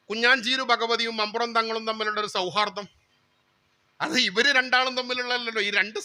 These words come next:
സമുദായങ്ങൾ തമ്മിലുള്ള ഒരു സൗഹാർദ്ദമാണല്ലോ. അതിനെ പറ്റിയൊക്കെ ഒരുപാട് ഐതിഹ്യങ്ങളൊക്കെ ഉണ്ട്. ഞാൻ കേട്ട ഒരു ഐതിഹ്യം എന്താന്ന് വെച്ചാൽ ഞാൻ പറഞ്ഞുതരാം. അത് പുസ്തക രൂപത്തിലൊക്കെ പല സ്ഥലത്തും കിട്ടിയിട്ടുണ്ട്.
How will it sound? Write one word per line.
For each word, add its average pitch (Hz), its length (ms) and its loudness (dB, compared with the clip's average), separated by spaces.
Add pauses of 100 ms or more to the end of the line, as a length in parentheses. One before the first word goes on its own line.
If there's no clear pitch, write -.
സമുദായങ്ങൾ 247 580 2
തമ്മിലുള്ള 254 360 -4
ഒരു 247 120 -10
സൗഹാർദ്ദമാണല്ലോ. 226 680 -2 (1200)
അതിനെ 349 220 4
പറ്റിയൊക്കെ 302 440 -2
ഒരുപാട് 254 360 0
ഐതിഹ്യങ്ങളൊക്കെ 233 720 -4
ഉണ്ട്. 175 180 -6
ഞാൻ 269 120 4 (100)
കേട്ട 262 240 2
ഒരു 247 160 0
ഐതിഹ്യം 226 440 -2
എന്താന്ന് 202 260 -2
വെച്ചാൽ 175 260 -6
ഞാൻ 202 120 -2
പറഞ്ഞുതരാം. 131 400 -10 (200)
അത് 220 180 -2
പുസ്തക 262 320 0
രൂപത്തിലൊക്കെ 233 460 -2
പല 214 180 -4
സ്ഥലത്തും 208 380 -6
കിട്ടിയിട്ടുണ്ട്. 175 520 -8